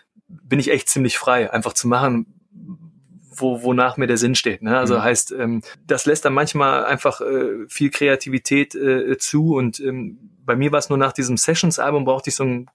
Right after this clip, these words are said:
Speaker 1: gewissen Abstand und bin auch gar nicht mehr in mein Studio gegangen, ein kleines Studio, und, ähm, hab auf einmal angefangen, wieder analog zu fotografieren, also fünfunddreißig Millimeter Film zu schießen und bin dann,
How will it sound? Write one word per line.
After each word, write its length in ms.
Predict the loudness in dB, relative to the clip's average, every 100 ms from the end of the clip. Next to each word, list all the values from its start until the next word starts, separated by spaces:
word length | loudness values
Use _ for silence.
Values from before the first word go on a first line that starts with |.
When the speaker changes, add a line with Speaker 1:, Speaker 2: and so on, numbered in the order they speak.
| -10
Speaker 1:
gewissen 300 | -4 -2 0
Abstand 440 | 0 0 0 0
und 80 | 0
bin 120 | 0
auch 100 | 2
gar 100 | 2
nicht 140 | 0 -2
mehr 60 |
in 60 | 0
mein 140 | 0
Studio 520 | 0 0 0 -2 -4 -8
gegangen, 540 | -4 -2 0 -2 -4
ein 200 | -12 -20 -4
kleines 260 | -4 -2
Studio, 440 | -4 -2 0 0 -4 -12 -14 -6
und, 320 | 0 0 2
ähm, 260 | 0 0 0
hab 200 | -2 -2
auf 120 | 0
einmal 200 | 2 2
angefangen, 460 | 0 -2 -2 -2 0
wieder 260 | 2 2 2
analog 420 | 2 2 0 -2
zu 100 | -4
fotografieren, 760 | -4 -4 -2 -4 0 0 0 -6 -12
also 160 | -12
fünfunddreißig 500 | -8 -6 -2 -2 -2
Millimeter 500 | -2 0 0 0 -2
Film 440 | 0 0 0 -2 -6 -12 -14
zu 180 | -4 -2
schießen 380 | 2 2 2 2
und 140 | 2
bin 180 | 2 2
dann, 260 | 2 2